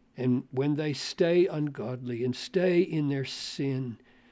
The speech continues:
they should realize they are acting the fool, because to trifle with the living God in that way is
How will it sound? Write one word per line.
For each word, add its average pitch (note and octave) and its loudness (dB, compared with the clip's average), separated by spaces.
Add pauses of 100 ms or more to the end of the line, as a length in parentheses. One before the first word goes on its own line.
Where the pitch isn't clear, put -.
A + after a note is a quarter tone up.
(480)
they D3 2
should C#3 -2
realize C3 -2 (180)
they C#3 0
are C#3 -2
acting C#3 -2
the C3 2
fool, B2+ -2
because B2 -6
to A#2+ -6
trifle D#3 -2
with C#3 -4
the C3+ -6
living C#3+ 0
God B2+ -6
in B2 -6
that C#3 -8
way B2 -2
is A#2 -6